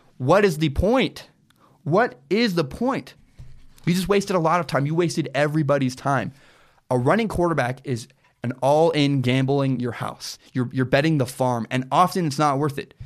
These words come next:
The risk is way higher. You can lose everything with your quarterback running. My favorite quarterback is Russell Wilson. I love the Seahawks. They're my favorite team. If Russell Wilson gets hurt, the Seahawks season is over.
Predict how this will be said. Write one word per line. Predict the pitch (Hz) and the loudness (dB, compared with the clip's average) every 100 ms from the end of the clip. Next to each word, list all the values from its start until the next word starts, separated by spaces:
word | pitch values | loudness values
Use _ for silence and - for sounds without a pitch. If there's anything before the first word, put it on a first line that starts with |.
| - - - | -20 -18 -4
The | 151 | 2
risk | 180 208 170 | 2 2 0
is | 123 | -2
way | 127 233 240 | 2 4 4
higher. | 175 160 160 | 2 0 0
You | 160 180 | -2 -4
can | 196 170 | -2 -2
lose | 160 127 - | -2 -4 -4
everything | 180 220 202 185 143 | -2 0 0 -2 -2
with | 120 | -2
your | 120 | -4
quarterback | 113 120 120 117 - | -4 -2 -2 -4 -4
running. | 117 110 - _ _ _ _ _ - _ _ _ - - _ - - | -4 -6 -10 _ _ _ _ _ -20 _ _ _ -16 -16 _ -20 -10
My | 147 180 | 0 2
favorite | 196 226 196 | 2 0 0
quarterback | 185 180 165 143 | 0 2 2 2
is | 139 | 0
Russell | 123 123 123 | -2 -2 -2
Wilson. | 117 110 113 | -4 -4 -4
I | 110 | -2
love | 143 147 | 0 -2
the | 131 | -2
Seahawks. | 165 147 135 139 | 0 2 2 0
They're | |
my | 123 120 | -4 -2
favorite | 131 123 104 | -2 -2 -2
team. | 135 131 131 - _ _ _ _ - - - - - | -2 -2 -2 -8 _ _ _ _ -20 -20 -20 -14 -2
If | 165 | 2
Russell | 196 277 285 | 4 4 4
Wilson | 311 311 | 2 4
gets | 254 - | 0 2
hurt, | 254 294 | 2 2
the | |
Seahawks | 170 247 254 220 - | -2 2 2 0 -2
season | 233 220 185 | 0 0 0
is | 160 123 - - | -4 -8 -8 -2
over. | 190 254 190 180 113 | 0 2 2 0 0